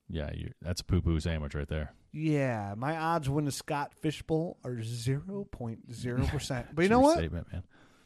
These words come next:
Speaker 2: There's always next year.
Speaker 1: There's always next year.
Speaker 2: I'm used to this. I'm a Cleveland Browns fan.
Speaker 1: Right.
Speaker 2: There's always next year.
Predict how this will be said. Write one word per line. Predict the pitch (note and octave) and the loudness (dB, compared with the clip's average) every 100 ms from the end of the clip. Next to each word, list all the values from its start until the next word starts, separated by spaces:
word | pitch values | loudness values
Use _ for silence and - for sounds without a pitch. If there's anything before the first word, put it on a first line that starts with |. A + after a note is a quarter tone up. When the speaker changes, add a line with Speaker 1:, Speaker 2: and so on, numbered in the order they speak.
| _ _ _ - - | _ _ _ -20 -16
Speaker 2:
There's | - | -14
always | - - - | -14 -18 -18
next | - - - | -20 -18 -4
year. | |
Speaker 1:
There's | D#2+ D2+ | 0 4
always | D#2 F2+ | 4 4
next | C#3+ D3 | 2 2
year. | F#2+ - _ - - - | -2 -2 _ -20 -2 4
Speaker 2:
I'm | G3+ | 6
used | A#3 | 6
to | F3 | 4
this. | G#2+ F#2+ | 0 -4
I'm | C3+ | -2
a | D3 | 0
Cleveland | E3+ D3+ | 2 2
Browns | C#3 E3 D#3+ | 0 -2 -6
fan. | G2+ - - | -10 -14 -2
Speaker 1:
Right. | D#2+ - _ _ | -2 -2 _ _
Speaker 2:
There's | D3 | 4
always | E3 F3 A2 | 4 2 -2
next | G#2 - G#2+ | -6 -10 -14
year. | - | -18